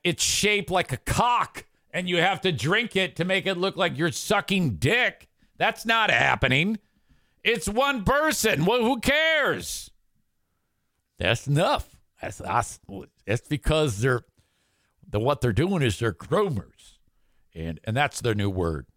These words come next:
you know, the far right. They love saying, "Well, because we know that, that homosexuals are groomers, man, and we can't allow that until we got,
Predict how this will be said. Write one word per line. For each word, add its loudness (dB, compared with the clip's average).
you -14
know, -12
the -8
far -2
right. -8
They -8
love -8
saying, -10
"Well, -4
because -2
we 0
know 2
that, 0
that 2
homosexuals 0
are 2
groomers, -2
man, 0
and 2
we 2
can't 0
allow 4
that 2
until 2
we -2
got, 2